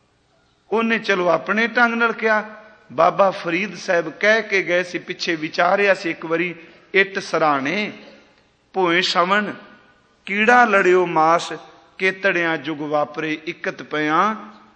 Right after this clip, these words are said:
ਪਾਸ।" ਅੱਜ ਇੰਨੀਆਂ ਕੋਈ ਬੇਨਤੀਆਂ ਸਵੀਕਾਰ ਕਰਿਓ। ਬੇਅੰਤ ਭੁੱਲਾਂ ਹੋਈਆਂ ਨੇ। ਸਾਧ ਸੰਗਤ ਜੀ, ਆਪ ਜੀ ਕਿਰਕਾ-, ਕਿਰਪਾ ਕਰਕੇ ਬਖਸ਼ ਦੇਣਾ।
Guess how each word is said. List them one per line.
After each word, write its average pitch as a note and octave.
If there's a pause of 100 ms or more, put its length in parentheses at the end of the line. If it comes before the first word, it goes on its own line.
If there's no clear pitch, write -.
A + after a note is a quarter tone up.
(240)
ਪਾਸ।" D3 (160)
ਅੱਜ E3+ (120)
ਇੰਨੀਆਂ F#3+
ਕੋਈ F3
ਬੇਨਤੀਆਂ D3
ਸਵੀਕਾਰ C3+
ਕਰਿਓ। D#3+ (880)
ਬੇਅੰਤ D#3+
ਭੁੱਲਾਂ D3
ਹੋਈਆਂ C3+
ਨੇ। C3+ (720)
ਸਾਧ D3+
ਸੰਗਤ C#3
ਜੀ, C3 (920)
ਆਪ D#3
ਜੀ D3+
ਕਿਰਕਾ-, C#3+
ਕਿਰਪਾ C#3+
ਕਰਕੇ C#3
ਬਖਸ਼ B2
ਦੇਣਾ। B2+